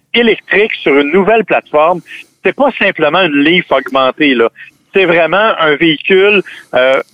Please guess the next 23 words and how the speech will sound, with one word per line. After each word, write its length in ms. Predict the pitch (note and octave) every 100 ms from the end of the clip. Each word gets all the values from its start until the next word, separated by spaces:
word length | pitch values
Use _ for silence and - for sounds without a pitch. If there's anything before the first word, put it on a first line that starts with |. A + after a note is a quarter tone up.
| - -
complet 600 | G#3+ G#3 F3 F3 F#3 G3
avec 240 | C3+ C#3+
un 100 | C3+
design, 320 | C3 D3 D#3+ D3+
à 120 | C#3+
mon 120 | D3+ D3+
avis, 260 | D#3 F3
un 100 | D3+
des 140 | D3 -
plus 160 | D#3+
beaux 180 | D#3 F#3
designs 440 | D#3 C#3 D#3+ E3 -
que 80 |
le, 220 | C#3 C3 C3 - - _
on 140 | D3 D3
n'a 100 | D3
pas 160 | D3+
vu 120 | D3
depuis 240 | D3+ - C#3+
longtemps 420 | D3 C#3 - D#3+
chez 220 | - D#3
Nissan. 460 | C3 B2+ - G3+ A3+ - - _ -
Et 260 | A3 B3+